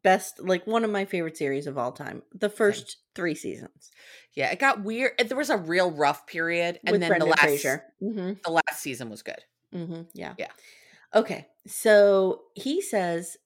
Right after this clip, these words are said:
Speaker 1: he and Diana, Charles says he and Diana have been divorced for over a year and separated for five. So we have a time
Speaker 2: Mm-hmm.
Speaker 1: mark.
Speaker 2: Mm-hmm.
Speaker 1: And he says,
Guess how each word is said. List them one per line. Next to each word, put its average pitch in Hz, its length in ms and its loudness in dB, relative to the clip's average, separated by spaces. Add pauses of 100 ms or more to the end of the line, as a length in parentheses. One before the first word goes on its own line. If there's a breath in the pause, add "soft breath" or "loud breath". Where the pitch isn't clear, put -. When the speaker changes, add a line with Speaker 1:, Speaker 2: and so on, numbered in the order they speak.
Speaker 1:
he 240 260 -8
and 349 120 -6
Diana, 226 420 -4
Charles 254 360 -2
says 151 200 -2
he 214 160 -4
and 233 80 -6
Diana 180 340 -4
have 160 160 -8
been 156 140 -4
divorced 160 440 -8
for 175 300 -6
over 175 220 -2
a 202 80 -2
year - 380 -6 (760 loud breath)
and 165 460 0 (140)
separated 190 640 0
for 175 100 -4
five. - 400 -4
So 151 140 -6
we 151 80 -2
have 147 80 -2
a 156 60 -10
time 143 240 -6
Speaker 2:
Mm-hmm. 131 80 -6
Speaker 1:
mark. - 340 -10 (340)
Speaker 2:
Mm-hmm. 139 240 -12
Speaker 1:
And 185 240 0
he 202 160 -4
says, 185 400 -4